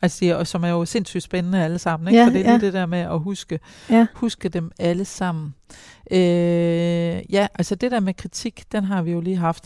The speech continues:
Speaker 1: Det der med,
Speaker 2: Mhm.
Speaker 1: jeg synes, det er super lærerigt, hvis folk er dygtige til at kritisere,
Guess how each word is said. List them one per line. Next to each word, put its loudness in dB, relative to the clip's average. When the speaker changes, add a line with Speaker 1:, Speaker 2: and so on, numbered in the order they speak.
Speaker 1:
Det -
der 0
med, 8
Speaker 2:
Mhm. 6
Speaker 1:
jeg 4
synes, -6
det -2
er -2
super -6
lærerigt, 0
hvis -8
folk -4
er 0
dygtige 0
til -6
at -2
kritisere, -2